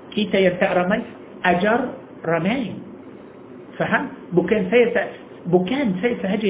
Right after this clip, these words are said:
yang berdakwah, tak. Saya sekarang mahu sampaikan ilmu itu untuk kamu, kamu akan sampai itu untuk orang lain, orang akan sampai itu untuk orang lain, sampai orang, semua orang sudah tahu.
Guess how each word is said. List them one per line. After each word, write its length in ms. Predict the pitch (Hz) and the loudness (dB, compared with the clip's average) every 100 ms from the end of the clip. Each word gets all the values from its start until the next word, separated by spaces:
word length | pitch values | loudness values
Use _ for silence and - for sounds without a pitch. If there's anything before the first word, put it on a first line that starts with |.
| 170 | 2
yang 80 | 175 | 0
berdakwah, 480 | 170 240 240 156 - | 0 2 2 0 -2
tak. 160 | 247 - - - | -6 -8 -14 -6
Saya 240 | 202 185 | -2 0
sekarang 320 | - 175 247 202 | 0 -2 0 -2
mahu 160 | - - | -4 -8
sampaikan 560 | 156 139 220 - 180 160 156 - | -8 -4 -4 -4 -6 -6 -10 -10
ilmu 480 | - 160 180 151 - | -6 -4 -2 -4 -6
itu 240 | 185 185 | -6 -6
untuk 320 | 165 139 160 | -6 -8 -8
kamu, 240 | 175 190 233 - - | -4 -2 -2 -6 -4
kamu 180 | 196 180 170 | -2 0 -2
akan 200 | 170 156 165 | -4 -4 -4
sampai 320 | 143 160 180 | -2 0 -2
itu 160 | 175 185 | -4 -6
untuk 400 | 165 - 180 165 | -6 -6 -4 -2
orang 160 | 160 | 0
lain, 160 | 180 233 - - | 0 -2 -6 0
orang 240 | 170 170 170 | 4 4 4
akan 240 | 165 160 - | -2 -4 -4
sampai 240 | 156 165 | -4 -4
itu 240 | 160 180 165 | -2 -4 -4
untuk 320 | 175 - - | -4 -4 -2
orang 160 | 165 | 0
lain, 320 | 160 185 254 - - | 0 -2 -4 -6 -8
sampai 400 | - 180 208 330 | -2 0 2 4
orang, 320 | 254 254 - - | 6 6 4 2
semua 240 | 349 311 233 | 4 6 6
orang 240 | 233 214 | 6 4
sudah 240 | 208 185 | 0 0
tahu. 240 | 185 147 | 0 -2